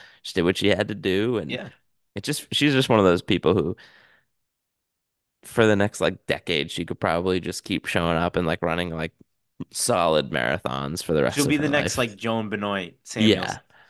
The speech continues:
Speaker 2: Where Joan Benoit Samuelson's, like, as of, like, a couple years ago, is still breaking three in the marathon. That would be
Speaker 1: <laughs>
Speaker 2: Desi. She could just, you know,
Speaker 1: For
Speaker 2: lace
Speaker 1: sure.
Speaker 2: them up and, and get out there and, and, and run a badass marathon whenever she wants.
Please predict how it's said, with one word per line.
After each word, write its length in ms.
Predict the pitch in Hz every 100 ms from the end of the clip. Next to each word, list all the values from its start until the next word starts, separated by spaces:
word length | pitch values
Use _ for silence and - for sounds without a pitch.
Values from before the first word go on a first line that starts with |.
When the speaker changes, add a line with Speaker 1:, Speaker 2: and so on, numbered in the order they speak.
| _
Speaker 2:
Where 100 | 117
Joan 240 | 120 135 123
Benoit 260 | 123 117
Samuelson's, 720 | - 120 107 - 104 95 - -
like, 240 | 98 - _ _ _ -
as 160 | 120 117
of, 60 | 113
like, 140 | 107
a 40 | 107
couple 320 | - 117 107
years 220 | 104 98
ago, 180 | 98 95
is 100 | -
still 160 | 110 95
breaking 440 | 101 101 98 92
three 520 | - 104 98 92 87 _ _ -
in 100 | 101
the 60 | 101
marathon. 540 | 95 95 95 95 90
That 80 | 110
would 100 | 123
be 100 | 120
Speaker 1:
<laughs> 20 |
Speaker 2:
Desi. 320 | 104 92 90 87
She 140 | 117
could 120 | 107
just, 280 | 104 104 - -
you 120 | 107
know, 120 | 95
Speaker 1:
For 100 | 107 107
Speaker 2:
lace 200 | 104 -
Speaker 1:
sure. 20 |
Speaker 2:
them 120 | 98
up 220 | 98 95
and, 160 | 92 90 _ _ -
and 160 | 101 101
get 140 | 104
out 240 | 98 98
there 260 | 98 95 92
and, 160 | 87 87
and, 240 | 90 87
and 240 | 92 90
run 140 | 95 92
a 60 |
badass 460 | 85 92 87 85 -
marathon 440 | 90 85 85 80
whenever 220 | 80 85 80
she 160 | 87
wants. 460 | 80 78 78 -